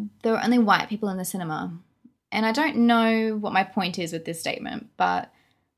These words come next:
I worry sometimes that these films sort of turn into white people watching black people's struggles for entertainment purposes.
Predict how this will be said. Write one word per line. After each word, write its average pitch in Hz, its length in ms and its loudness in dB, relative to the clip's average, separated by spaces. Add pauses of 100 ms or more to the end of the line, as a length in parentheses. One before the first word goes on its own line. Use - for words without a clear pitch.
(560)
I 226 100 2
worry 233 400 4
sometimes 185 880 -6 (680)
that 180 360 0 (840)
these 190 240 -4
films 190 440 -2
sort 180 160 -4
of 180 100 -4
turn 185 280 -4
into 185 380 -4
white 170 340 0
people 180 380 -6
watching 175 760 -4 (260)
black 170 240 -2
people's 175 380 -10
struggles 165 760 -6 (840)
for 170 580 0 (260)
entertainment 170 760 -6
purposes. 240 840 -8